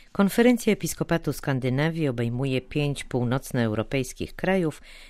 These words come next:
których ludność jest w przeważającej większości protestancka.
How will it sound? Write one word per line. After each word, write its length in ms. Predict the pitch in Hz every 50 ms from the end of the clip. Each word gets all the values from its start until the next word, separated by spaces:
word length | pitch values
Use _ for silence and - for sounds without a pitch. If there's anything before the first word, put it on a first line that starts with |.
| - -
których 380 | - - 208 202 196 190 - -
ludność 580 | 160 156 131 127 156 180 220 214 - - -
jest 240 | 165 156 151 - -
w 100 | - -
przeważającej 760 | - - - - 185 170 175 143 143 123 120 131 139 - 156 139
większości 520 | 123 120 110 - - 135 120 - - -
protestancka. 880 | 123 - 120 113 - 120 110 - - 131 131 127 113 - - - 127 113